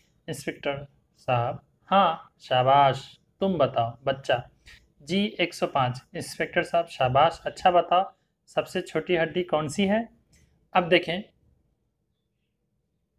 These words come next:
बच्चा चुप खड़ा रहता है। पीछे से मास्टर साहब, अ, मुंह बनाकर उसके,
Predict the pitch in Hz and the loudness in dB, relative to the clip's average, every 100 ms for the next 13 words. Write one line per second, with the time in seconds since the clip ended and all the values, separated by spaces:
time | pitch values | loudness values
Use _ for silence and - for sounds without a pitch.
0 | _ _ _ _ _ _ _ _ _ _ | _ _ _ _ _ _ _ _ _ _
1 | _ _ _ _ _ _ _ _ _ _ | _ _ _ _ _ _ _ _ _ _
2 | _ - - - _ - 165 165 190 147 | _ -20 -20 -20 _ 2 2 2 2 0
3 | 127 - - 190 - _ - 156 160 165 | 0 -12 -8 -8 -8 _ -4 2 4 4
4 | 151 180 170 180 185 _ - 156 175 165 | 0 -2 -2 -4 -8 _ -14 -8 -8 -4
5 | 165 151 147 156 - 151 156 160 - _ | -6 -4 -6 -6 -2 2 4 2 -6 _
6 | _ _ 147 135 143 165 151 147 147 143 | _ _ -6 -4 -2 -2 0 0 0 0
7 | 156 156 - - 165 | -4 -4 -14 -8 -8